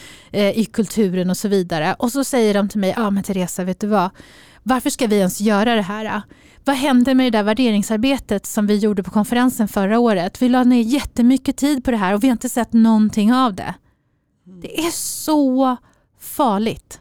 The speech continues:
Speaker 1: att öppna upp den där lådan om man inte har gjort sitt förarbete.
Speaker 2: Precis, och det är ju lustigt hur mycket tid och resurser som <laughs> organisationer faktiskt är villiga att lägga ner på just det här värderingsarbetet.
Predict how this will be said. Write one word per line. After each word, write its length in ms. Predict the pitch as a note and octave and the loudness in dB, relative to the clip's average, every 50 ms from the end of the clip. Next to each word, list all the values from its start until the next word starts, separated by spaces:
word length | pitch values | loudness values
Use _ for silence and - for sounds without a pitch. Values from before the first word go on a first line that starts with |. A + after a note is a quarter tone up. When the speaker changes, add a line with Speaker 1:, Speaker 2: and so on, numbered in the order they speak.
| _ _ _ _ _ _ _ _ _ | _ _ _ _ _ _ _ _ _
Speaker 1:
att 240 | - A3+ G#3+ - - B3 | -4 -4 -4 -4 -4 -4
öppna 280 | B3 - - A#3 A#3+ | -4 0 2 2 2
upp 160 | B3+ - - | 2 0 -2
den 140 | - A3 G3+ | -4 -2 0
där 120 | F#3+ F#3+ G3 | 0 0 0
lådan 440 | G3+ G3+ F#3+ G3 G3 A3 G#3 G3+ | 0 0 0 0 0 0 0 0
om 140 | - A3+ A3 | 0 2 2
man 140 | A3 A3 A3+ | 2 4 4
inte 200 | A3+ G#3+ A3 G3+ | 2 0 0 -2
har 100 | G3 G3 | -2 -2
gjort 260 | G3 G3+ F3+ - - | -2 -4 -4 -6 -8
sitt 140 | - F#3 - | -10 -10 -8
förarbete. 720 | - G#3 G3+ F#3+ F3+ F3 F3+ G#3+ G3 - - - - - - _ _ _ _ _ _ _ | -6 -6 -6 -4 -6 -6 -6 -6 -8 -8 -10 -16 -18 -20 -20 _ _ _ _ _ _ _
Speaker 2:
Precis, 460 | - F#3+ F#3+ - - - G#3 F#3 - G3 | -4 -2 -2 -2 -2 -2 -2 -2 -2 -2
och 80 | G#3 | -4
det 240 | E3+ F3+ G3 G#3 - - _ _ _ _ _ _ _ _ _ _ _ _ - | -4 -2 -4 -4 -6 -8 _ _ _ _ _ _ _ _ _ _ _ _ -4
är 120 | G3 A3 | 0 2
ju 120 | A#3 B3 | 2 2
lustigt 580 | A#3+ B3+ D4 C4 - - - - - F4+ - - | 4 2 2 0 -2 -6 -10 -6 -8 -6 -2 -2
hur 40 | A#3+ | 0
mycket 360 | A3 G#3+ F#3+ - G3+ F3 - | 0 0 -2 -2 -6 -8 -6
tid 300 | - - F3 F3+ F3 E3 | -4 -2 -2 0 0 0
och 40 | E3+ | -2
resurser 460 | E3+ E3 - - G3 F3 - - G3+ | -4 -4 -4 -6 -6 -4 -4 -4 -4
som 260 | - - G3+ G#3 G#3+ | -4 -4 -2 0 0
<laughs> 0 | |
organisationer 760 | B3+ G#3+ - A3+ G3+ G#3 - A3 G#3 - - G#3 F#3+ F#3 F3+ | 2 2 2 0 -2 -2 -2 -4 -4 -4 -4 -4 -4 -4 -2
faktiskt 260 | - F#3 F3 - - | -4 -4 -4 -4 -6
är 60 | F3+ | -8
villiga 520 | E3+ E3+ F#3+ F3+ E3+ E3 E3 E3+ G3 A#3 A#3+ | -8 -6 -8 -8 -6 -6 -6 -2 -2 -2 -2
att 80 | G#3+ | -2
lägga 200 | G3 F#3+ F3+ F3 | -4 -4 -6 -4
ner 260 | E3+ E3 E3 D#3+ D#3 D#3 | -4 -2 -2 -2 -2 -4
på 180 | - - - | -6 -8 -6
just 280 | D#3+ D3+ D3+ D3 - - | -6 -4 -4 -6 -6 -6
det 60 | D#3 | -6
här 80 | D3+ D3 | -6 -4
värderingsarbetet. 1600 | D#3+ D#3+ D#3 D#3+ G3+ F#3+ E3 D3 D3+ D#3 D3+ D#3 - - E3+ D#3+ E3 A#3 - - A3+ G#3+ - _ - E3 E3+ E3 - - - | -4 -6 -4 -4 -4 -2 -2 0 0 -2 -2 -4 -6 -8 -8 -8 -8 -8 -6 -4 -4 -6 -6 _ -6 -6 -6 -6 -6 -12 -20